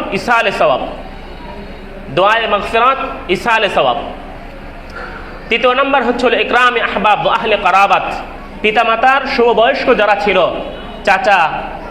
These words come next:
এরকমভাবে মামা, এই জাতীয় পিতামাতার সমবয়স্ক, মা হলে খালা, ফুপু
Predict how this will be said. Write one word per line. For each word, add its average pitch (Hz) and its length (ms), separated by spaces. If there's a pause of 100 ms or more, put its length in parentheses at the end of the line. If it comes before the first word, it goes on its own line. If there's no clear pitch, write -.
এরকমভাবে 196 540
মামা, 185 480 (280)
এই 262 160
জাতীয় 240 260
পিতামাতার 214 520
সমবয়স্ক, 208 560
মা 190 340
হলে 196 180
খালা, 175 440 (460)
ফুপু 233 480